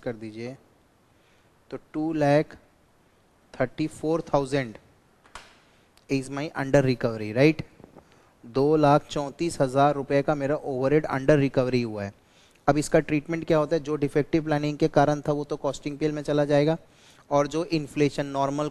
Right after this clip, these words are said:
cost increase है balance, Right, Likha balance is attributable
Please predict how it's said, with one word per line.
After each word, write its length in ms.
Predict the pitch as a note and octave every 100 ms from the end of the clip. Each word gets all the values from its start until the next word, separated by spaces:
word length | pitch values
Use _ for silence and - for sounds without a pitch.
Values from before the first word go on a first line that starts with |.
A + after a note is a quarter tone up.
| -
cost 240 | C#3+ -
increase 420 | D3 C#3 C#3+ C#3+ D3+
है 60 | C#3
balance, 500 | C3+ C#3+ C3+ A#2 - - _ _ _ _
Right, 160 | C3+ D3+
Likha 260 | C#3 D3+ C#3+
balance 340 | C3+ C#3 C#3+
is 100 | D3+ -
attributable 720 | C#3 D3 C#3+ C#3+ C3+ C#3+ E3